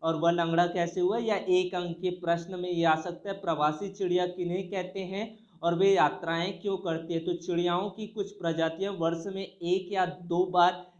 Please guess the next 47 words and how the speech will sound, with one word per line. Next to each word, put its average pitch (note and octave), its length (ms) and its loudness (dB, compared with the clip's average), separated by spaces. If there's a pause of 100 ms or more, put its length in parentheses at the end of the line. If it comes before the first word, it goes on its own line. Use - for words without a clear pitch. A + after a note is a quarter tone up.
एक G3+ 240 0
स्थान F#3 280 -8
से F#3+ 120 -8
दूसरे E3 380 -4
स्थान F3 360 -8
पर F3+ 120 -4
यात्रा D#3 420 0
करती F3+ 320 -6
हैं, F#3 60 -6
उन्हें F3 220 -8
प्रवासी D#3 440 -4
चिड़िया F3 360 -2
कहते E3+ 340 -6
हैं। E3+ 260 -8 (260)
वे F#3 140 2
गर्मी F3 420 2
एवं F3+ 220 -2
जाड़ों E3 300 4
से F#3 160 -6
बचने E3+ 640 -6 (120)
तथा D#3+ 220 -6
प्रजनन F#3 600 -4
के A3+ 140 -4
लिए F3+ 200 4
यात्राएं D#3+ 600 -2
करती E3 420 -8
है। B2+ 160 -6 (360)
प्रवासी F#3 440 2
चिड़िया A3 360 0
रात E3+ 320 4
में G3 120 -8
ही G3+ 160 -6
यात्रा F#3+ 340 -4
क्यों F#3 240 -2
करती? F#3 320 -6
तो G3+ 140 -6
रात D3+ 420 2
में F#3+ 200 -6
ही G3+ 320 -6
आक्रमण F3 520 -4
से G#3+ 360 -10
बचाव E3+ 360 2
के G3 200 -4
लिए F#3+ 140 -2
किया E3+ 260 -4
जाता C3+ 360 -4
है। - 220 -20